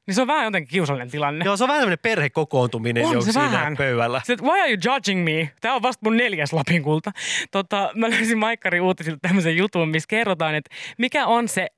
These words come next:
Speaker 1: semmonen niin kuin sesonki, mikä niitä, ö, suomalaisia sinne laivan buffettiin eniten ajaa, koska siis suomalaisethan ne tykkää buffeteista. Ö, tän otsikko on, "Tämä ruoka houkuttelee suomalaiset risteilylle.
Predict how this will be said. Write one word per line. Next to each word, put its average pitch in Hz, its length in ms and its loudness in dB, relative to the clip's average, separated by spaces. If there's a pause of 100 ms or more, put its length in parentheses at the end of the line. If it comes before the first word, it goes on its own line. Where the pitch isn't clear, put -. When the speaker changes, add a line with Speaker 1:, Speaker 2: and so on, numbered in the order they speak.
(120)
Speaker 1:
semmonen 196 420 0
niin 190 200 2
kuin 196 200 0 (120)
sesonki, 156 800 -2 (260)
mikä 196 280 -2
niitä, 165 320 0 (100)
ö, 175 200 2
suomalaisia 156 580 2
sinne 156 220 -2
laivan 165 360 0
buffettiin 143 540 -6
eniten 160 280 -2
ajaa, 160 400 2 (340)
koska 180 200 -4
siis 165 140 0
suomalaisethan 139 600 -2 (100)
ne 143 100 -10
tykkää - 360 -8
buffeteista. - 580 -8 (580)
Ö, 190 160 0
tän 208 180 -4
otsikko 175 480 0
on, 156 140 0 (160)
"Tämä 302 220 2
ruoka 247 300 2
houkuttelee 180 540 0
suomalaiset 165 500 0
risteilylle. 131 680 -2